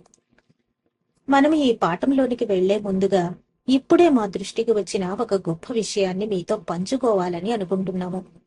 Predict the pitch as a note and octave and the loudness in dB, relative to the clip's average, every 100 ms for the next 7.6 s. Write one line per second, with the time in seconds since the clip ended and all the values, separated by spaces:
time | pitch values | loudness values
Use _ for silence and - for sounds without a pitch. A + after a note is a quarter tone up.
0 | _ _ _ _ G#3 A3 A#3 B3+ G3+ G3 | _ _ _ _ -2 0 0 -2 -2 -2
1 | G#3 - E3+ F3+ G3+ G3+ - F3 F3 A#3+ | -2 -2 -6 -4 -6 -4 -4 -2 -2 0
2 | B3+ G#3+ - F#3+ E3 G#3 A#3 - F#3 F#3 | -2 -4 -8 -10 -6 -4 -4 -4 -6 -4
3 | F#3 F#3 F#3 _ _ _ - A#3+ - E4+ | -2 -2 -4 _ _ _ -6 -4 4 2
4 | - - G3 - F#3 G3 A3 F#3 F#3+ G3+ | 2 -4 -4 -2 -4 -4 -4 -4 -2 -2
5 | G3+ G3 F#3+ F#3 F3+ F3 F3 F3+ F3 G#3 | 0 0 0 0 0 -2 -2 -2 -2 2
6 | C4 A#3+ G3+ F#3+ G3 F3 D3+ G3 G3+ G3 | 2 4 2 2 0 0 0 0 0 0
7 | E3+ F3+ F#3 F3+ E3+ | 0 -2 -2 -4 -8